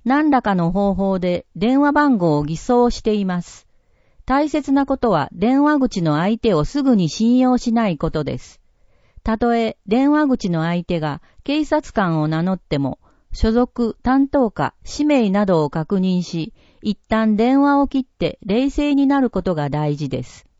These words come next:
エスエヌエス型投資、ロマンス詐欺、被害急増中。一緒に働こう。大分県警察採用公式インスタグラム。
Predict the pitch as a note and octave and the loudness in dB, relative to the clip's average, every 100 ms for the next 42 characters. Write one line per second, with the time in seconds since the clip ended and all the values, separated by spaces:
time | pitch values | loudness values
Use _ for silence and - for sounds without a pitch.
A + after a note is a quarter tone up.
0 | _ _ _ _ _ _ _ _ _ _ | _ _ _ _ _ _ _ _ _ _
1 | _ - G3 - C#4+ C#4+ C#4 C4+ - B3+ | _ -6 -4 -2 0 2 4 2 0 -2
2 | - A3+ A#3 A#3 A3+ - A#3 G3+ D#3+ - | -2 -4 -2 -2 -6 -2 0 0 -2 -6
3 | - - _ _ _ _ _ - F3 G#3 | -10 -12 _ _ _ _ _ -6 0 2
4 | B3+ C#4 C4 B3+ C4 A#3+ D#3+ - _ _ | 4 2 0 -4 -2 -2 -4 -10 _ _
5 | _ _ _ _ _ - C4+ B3 D3+ - | _ _ _ _ _ -2 0 2 0 -2
6 | - G#3+ B3 A#3+ A#3+ A3+ - G3+ F#3 - | -2 0 2 4 2 2 0 -2 -2 -6
7 | _ _ - _ _ - - - _ _ | _ _ -20 _ _ -20 -20 -20 _ _
8 | _ _ _ _ _ _ _ _ _ _ | _ _ _ _ _ _ _ _ _ _
9 | _ _ _ _ _ - G#3 - - C#4+ | _ _ _ _ _ -4 -2 -2 0 2
10 | C#4 C4 C4+ B3+ B3+ - F#3 C3+ - - | 4 2 2 2 0 0 2 0 -2 -12
11 | - _ _ _ - A3 C4+ C#4 C#4 C#4 | -20 _ _ _ -6 0 0 0 -2 -2
12 | F3+ D3 - - B3+ C4+ C4 B3 B3 B3 | -2 -2 -4 -2 -2 0 -2 -4 -4 0
13 | B3+ C4 B3+ A#3+ - A#3+ A#3+ - A3 G#3+ | 0 2 2 0 0 0 -2 -6 -6 -6
14 | - G#3 A#3+ B3+ - A3 G#3+ G#3 D#3+ C3 | -4 0 0 0 -2 -2 -2 -2 -2 -2
15 | A2+ | -4